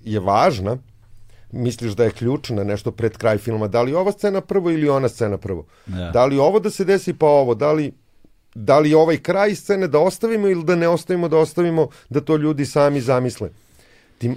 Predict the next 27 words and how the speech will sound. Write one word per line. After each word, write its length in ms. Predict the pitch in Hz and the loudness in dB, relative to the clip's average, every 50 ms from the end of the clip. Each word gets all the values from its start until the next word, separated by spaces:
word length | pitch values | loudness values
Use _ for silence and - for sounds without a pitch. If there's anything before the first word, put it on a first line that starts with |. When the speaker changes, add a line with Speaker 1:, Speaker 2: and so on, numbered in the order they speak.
| - - | -8 -10
Speaker 1:
ti 160 | - - 135 131 | -6 -4 -2 -2
ne 140 | 131 131 | 0 -2
možeš 160 | 135 156 165 151 | -2 -2 -2 -4
da 80 | 185 | -4
gledaš 280 | 170 190 196 185 160 - | -2 -2 -4 -6 -6 -4
samo 200 | - 196 196 180 | -4 -4 -2 -2
taj 220 | 185 185 175 165 135 | -2 0 0 0 0
delić, 360 | 117 147 139 139 131 - 98 | 0 0 0 0 0 -4 -4
da 180 | 101 98 113 | -2 0 0
li 100 | 113 107 | 0 -2
si 140 | - - 113 | -4 -8 -8
ga 100 | 107 120 | -6 -4
dobro 320 | 107 117 117 113 101 104 107 | 0 0 0 0 0 -2 -4
izmontirao, 380 | 92 95 104 98 107 104 101 | -4 -4 -6 -6 -6 -6 -6
nego 140 | 104 95 107 | -6 -6 -6
ceo 200 | 110 - 139 123 | -6 -4 -4 -4
film. 280 | 113 - 120 92 76 - _ _ | -4 -4 -6 -6 -8 -10 _ _
Speaker 2:
Da, 180 | - - 101 95 92 92 92 92 95 98 92 | -14 -12 -10 -8 -8 -8 -8 -8 -8 -8 -10
da, 200 | 78 82 82 82 | -10 -10 -8 -6
Speaker 1:
Znači, 200 | - 165 135 127 | -6 -4 -4 -4
Speaker 2:
da, 80 | - | -2
Speaker 1:
ti 60 | 156 160 | 0 2
Speaker 2:
da. 60 | 165 | 2
Speaker 1:
jednog 200 | 170 180 180 160 | 2 2 0 0
dana 200 | 175 190 202 185 | 2 2 2 2
izmontiraš 580 | 165 135 151 170 180 180 208 196 175 - - - | 0 0 0 -2 -2 -2 -2 -4 -4 -4 -6 -8
deset, 600 | 76 76 85 92 90 143 151 175 - - 180 - | -18 -18 -16 -4 0 2 2 2 0 -2 -6 -8